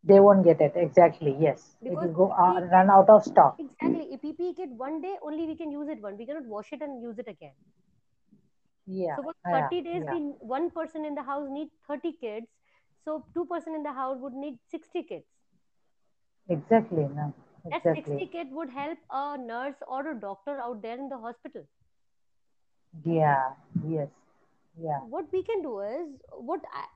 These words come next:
Speaker 2: my personal, what I am going to do is, I'll be buying one, uh, uh, rain,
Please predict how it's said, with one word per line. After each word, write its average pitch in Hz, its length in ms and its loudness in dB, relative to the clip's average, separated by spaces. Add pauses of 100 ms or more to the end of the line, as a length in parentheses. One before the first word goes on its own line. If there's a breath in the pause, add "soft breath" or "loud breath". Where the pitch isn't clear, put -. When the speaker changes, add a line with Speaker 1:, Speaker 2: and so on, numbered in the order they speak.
(100)
Speaker 2:
my 294 360 -6
personal, 262 380 -8
what 254 340 -10
I 202 140 -10
am 233 180 -10
going 233 200 -10
to 240 80 -14
do 220 240 -10
is, 226 240 -12
I'll 214 180 -10
be 277 140 -10
buying 302 320 -8
one, 294 220 -8 (120)
uh, 202 280 -10 (320)
uh, 202 220 -12 (200)
rain, 285 260 -8